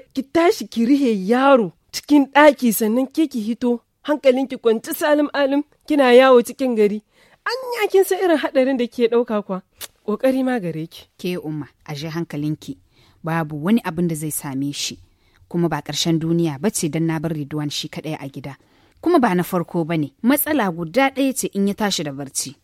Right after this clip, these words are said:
Speaker 2: Amma kin gani, shi yasa nake gaugawa kamin ya tashi na tahi, na koma gida.
Speaker 1: Safi, yaro, ko barci yake, ko horke yake bai kamata ba, bai kamata ba sam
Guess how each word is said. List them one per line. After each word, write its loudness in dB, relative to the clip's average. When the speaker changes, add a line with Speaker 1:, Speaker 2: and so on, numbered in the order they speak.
Speaker 2:
Amma -2
kin -4
gani, -2
shi -2
yasa 0
nake -6
gaugawa -2
kamin -4
ya -4
tashi -8
na -6
tahi, -20
na -6
koma -10
gida. -20
Speaker 1:
Safi, -10
yaro, -4
ko -2
barci 2
yake, -4
ko 2
horke -4
yake -6
bai -6
kamata -8
ba, -12
bai -4
kamata -4
ba -2
sam -4